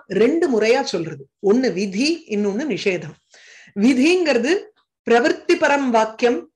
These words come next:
விதிஹி, பிரவருத்தி, அதாவது இதை பண்ணணும்னு நமக்கு ஒரு ஆசை ஏற்பட்டு அதை பண்றோம். ஒரு குழந்தைக்கு, "நீ வந்து இந்த காரியத்தை பண்ணேன்னா உனக்கு சாக்லேட் கொடுக்குறேன்னு" சொல்றது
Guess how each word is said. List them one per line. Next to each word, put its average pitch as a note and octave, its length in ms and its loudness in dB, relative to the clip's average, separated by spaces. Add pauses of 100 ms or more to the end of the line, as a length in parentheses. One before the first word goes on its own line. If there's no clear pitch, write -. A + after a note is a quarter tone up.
விதிஹி, F#3+ 520 -4 (1300)
பிரவருத்தி, A3 600 -2 (220)
அதாவது C4 300 2
இதை G#3 160 0
பண்ணணும்னு A#3+ 640 2
நமக்கு A3+ 360 0
ஒரு G3 120 4
ஆசை B3 400 0
ஏற்பட்டு A3+ 720 0 (180)
அதை A3+ 220 0
பண்றோம். F#3+ 420 -4 (400)
ஒரு G#3 140 2
குழந்தைக்கு, C#4+ 680 0
"நீ A3+ 380 0
வந்து B3+ 260 2
இந்த C4 220 0
காரியத்தை B3+ 420 2
பண்ணேன்னா A3+ 300 0
உனக்கு B3 340 2
சாக்லேட் A#3 420 0
கொடுக்குறேன்னு" A#3+ 480 2
சொல்றது A#3 680 2